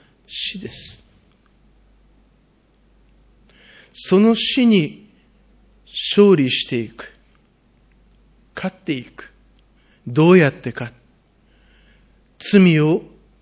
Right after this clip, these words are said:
許す贖いの技をなしてでありました。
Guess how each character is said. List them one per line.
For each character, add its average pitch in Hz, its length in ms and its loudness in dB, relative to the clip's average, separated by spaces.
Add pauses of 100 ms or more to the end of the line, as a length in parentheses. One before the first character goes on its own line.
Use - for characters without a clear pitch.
(120)
許 156 360 2
す 143 340 -6 (640)
贖 165 580 0
い 165 40 -2
の 165 160 -2
技 151 400 -2
を 139 100 -2
な 139 200 -6
し - 180 -8
て 139 120 -6
で 143 140 -4
あ 127 80 -4
り 120 140 -8
ま 113 120 -14
し - 120 -12
た。 - 80 -20